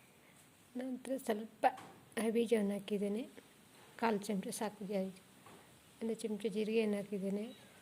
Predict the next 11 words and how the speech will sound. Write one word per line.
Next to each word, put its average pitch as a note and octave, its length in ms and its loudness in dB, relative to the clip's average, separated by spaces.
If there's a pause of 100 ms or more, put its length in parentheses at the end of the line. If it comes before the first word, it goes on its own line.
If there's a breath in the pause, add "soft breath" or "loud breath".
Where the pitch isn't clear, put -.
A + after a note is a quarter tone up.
(920)
ಅರಿಶಿನವನ್ನು G#3 560 0
ಹಾಕಿದ್ದೇನೆ. G3+ 520 -4 (920 loud breath)
ಸ್ವಲ್ಪ - 280 -6
ನೀರನ್ನು G3+ 380 4
ಹಾಕಿ C#4 360 -4 (100)
ಮಸಾಲೆನ G#3 520 0 (180)
ರುಬ್ಕೊಳ್ತೇನೆ. - 680 -2 (720 loud breath)
ನೋಡಿ, A3 320 -2
ಈ A#3 40 -2
ಥರ G3+ 200 -2 (180)
ರುಬ್ಕೊಳ್ಬೇಕು. F#3 600 -4